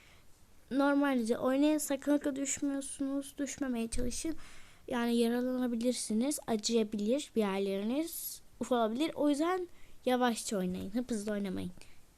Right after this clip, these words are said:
Ben mancım. Tamam. Huu. Yavaş çocuklar. Tamam. Tamam.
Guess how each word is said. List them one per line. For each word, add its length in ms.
Ben 180
mancım. 540
Tamam. 280
Huu. 2000
Yavaş 380
çocuklar. 880
Tamam. 680
Tamam. 680